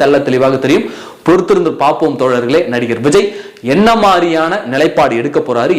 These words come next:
என்ன மாதிரியான முடிவுகள் எடுக்க போறாரு, அது அவரை எந்த இடத்தை நோக்கி கொண்டு போக போகுது, தாவேகாவினுடைய எதிர்காலம் என்ன, தாவேகாவை நம்பி வரக்கூடிய ஏதேனும் மாற்றம் நடந்து விடாத கூடா-, ம-, நடந்து விடாதா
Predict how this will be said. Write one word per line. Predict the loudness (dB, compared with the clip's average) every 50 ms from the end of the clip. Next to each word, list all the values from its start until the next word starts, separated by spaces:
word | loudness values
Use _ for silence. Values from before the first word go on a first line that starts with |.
| 0
என்ன | 0 0 0
மாதிரியான | 2 2 2 2 2 0 0 -2 -2
முடிவுகள் | 0 0 0 2 2 2 2 2
எடுக்க | 2 0 -2 -2
போறாரு, | 0 2 2 2 2 2 0 0
அது | 0 0 2 4 4 2 2 2 -2 -8 -4 0 0 2
அவரை | 2 4 4 2 2 0 -4 -6 -4 -2 -2
எந்த | 0 0 2 4
இடத்தை | 4 4 2 0 -2 -4 -4
நோக்கி | -4 -4 -4 -6 -6 -2 0
கொண்டு | 2 4 4 4 4 4
போக | 2 2 0 -2 -4
போகுது, | -4 -2 0 0 0 -2 -2 -4 -2 0
தாவேகாவினுடைய | 2 2 2 2 2 2 2 2 0 0 0 -2 -2 -2 -2 0 0
எதிர்காலம் | 2 2 4 4 4 2 2 0 -4 -6
என்ன, | -6 -6 -6 -6 -6 -10 -14 -20 -20 -20 -20 -20 -20 -20 -6 _ 0
தாவேகாவை | 2 2 4 4 4 4 4 4 4 4 2 2
நம்பி | 0 0 0 0 2 2
வரக்கூடிய | 2 2 2 0 0 0 0 0 2 2 2 2 0 -2 -6 -12 -10 -4
ஏதேனும் | 2 2 4 4 4 2 0 0 0 0
மாற்றம் | 0 0 0 -2 -2 0 0
நடந்து | 0 0 0 -2 0
விடாத | 2 2 2 2 0 -2 -4 -2
கூடா-, | 0 0 2 2 0 -2 -4 -6 -4 -2
ம-, | -2 -2 0 0
நடந்து | 0 0 0 0 0 2 2
விடாதா | 4 4 4 4 4 2